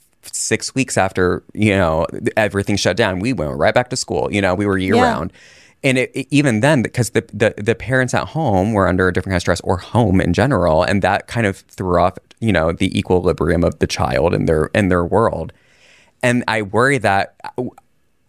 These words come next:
Speaker 1: I feel like as teachers who were living it at the time, figured some ways to kind of negotiate these emotions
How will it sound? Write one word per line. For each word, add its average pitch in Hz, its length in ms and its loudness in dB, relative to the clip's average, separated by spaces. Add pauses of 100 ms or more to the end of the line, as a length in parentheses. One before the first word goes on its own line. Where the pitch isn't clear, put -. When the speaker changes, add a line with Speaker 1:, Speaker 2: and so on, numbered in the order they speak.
(120)
Speaker 1:
I 113 220 0
feel 131 180 2
like 113 140 2
as 101 200 -2
teachers 110 440 -2
who - 120 -8
were 85 160 0
living 95 400 2 (380)
it 92 260 2
at 92 200 -2
the - 80 -6
time, 95 480 0 (500)
figured 107 540 -2
some 98 340 -2
ways 92 320 0
to 107 80 -2
kind 98 280 0
of 90 240 0
negotiate 90 580 0
these 95 180 -2
emotions 131 680 2